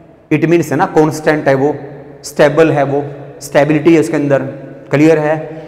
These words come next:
ये "The sun is stationary", ये stationary आएगा स्थिर के लिए, स्थिर के लिए। पहले वाला stationary है, ये होता है जहाँ से आप pencil वगैरह, sharpener वगैरह खरीदते हैं, Clear है? आगे चलिए, जल्दी करें। Site है,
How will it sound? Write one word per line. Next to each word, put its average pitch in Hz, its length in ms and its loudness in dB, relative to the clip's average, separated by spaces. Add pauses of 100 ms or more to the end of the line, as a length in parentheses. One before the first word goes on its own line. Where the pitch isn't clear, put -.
(180)
ये 151 260 4
"The 156 180 6
sun 170 260 2
is 151 120 2 (320)
stationary", 151 480 -2 (340)
ये 151 120 4
stationary 151 500 2
आएगा 139 280 2
स्थिर 147 360 -2
के 151 100 2
लिए, 135 540 -2 (120)
स्थिर 160 340 -2
के 147 160 0
लिए। 131 280 0 (400)
पहले 160 220 4
वाला 170 220 4
stationary 156 500 -2
है, 147 460 -2 (100)
ये 143 120 4
होता 151 200 0
है 151 140 0
जहाँ 147 240 0
से 147 160 0
आप - 520 0
pencil 143 400 2
वगैरह, 139 440 0 (380)
sharpener 156 400 2
वगैरह 147 260 4
खरीदते 135 380 2
हैं, 123 180 -4
Clear 151 260 2
है? 160 400 -6
आगे 143 180 2
चलिए, 151 600 -2
जल्दी 139 280 2
करें। 147 520 0
Site 156 400 2
है, 170 380 -4